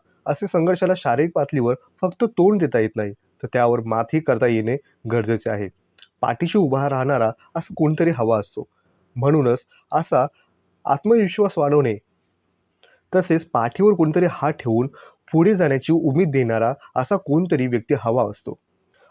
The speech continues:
आणि पुन्हा लढण्याची कोणीतरी ग्वाही देणारा, "फक्त लढ म्हणा" असा म्हणणारा हवा असतो. हीच या कवितेतून मोठा आशय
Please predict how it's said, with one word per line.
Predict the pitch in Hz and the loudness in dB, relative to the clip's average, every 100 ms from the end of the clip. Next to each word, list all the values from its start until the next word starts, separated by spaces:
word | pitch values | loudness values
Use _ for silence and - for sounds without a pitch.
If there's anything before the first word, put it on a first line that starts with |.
| - | -2
आणि | 143 147 131 - _ _ - | 0 2 0 -6 _ _ 0
पुन्हा | 151 147 190 | 2 2 0
लढण्याची | 185 143 143 139 127 135 - _ | 2 2 2 0 -4 -6 -8 _
कोणीतरी | 147 165 156 143 135 | 0 0 2 2 0
ग्वाही | 123 120 117 170 | 0 0 0 0
देणारा, | 151 120 110 107 - _ - | 0 2 0 -2 -8 _ -6
"फक्त | 170 240 165 | -2 0 2
लढ | 131 175 | 2 2
म्हणा" | 156 123 107 - _ - | 0 -2 -4 -8 _ -6
असा | 131 143 | -2 -2
म्हणणारा | 120 117 120 | -2 0 0
हवा | 110 107 107 | 0 -2 -4
असतो. | - 110 - _ _ _ _ | -8 -10 -12 _ _ _ _
हीच | 131 165 175 | -2 0 2
या | 143 135 | 0 0
कवितेतून | 127 127 120 113 123 156 _ _ - | 0 0 -2 -2 -4 -4 _ _ -6
मोठा | 127 127 143 123 | -2 -2 0 0
आशय | 113 135 | 0 -2